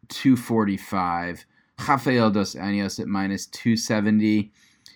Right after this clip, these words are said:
and Jamahal Hill at minus two thirty. And that parlay, um, if I put down, if I bet fifty bucks,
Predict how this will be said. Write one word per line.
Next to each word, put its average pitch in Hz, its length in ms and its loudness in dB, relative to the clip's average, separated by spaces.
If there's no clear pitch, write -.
and 95 520 0
Jamahal 120 680 2
Hill 139 520 0
at 98 340 -2
minus 107 640 -2
two 131 380 2
thirty. 127 840 0
And 110 160 0
that 110 220 0
parlay, 113 800 0
um, 107 340 2
if 98 120 -6
I 110 80 0
put 117 260 -2
down, 110 260 0
if 113 160 -4
I 110 60 0
bet 107 240 0
fifty 123 340 -2
bucks, 117 560 0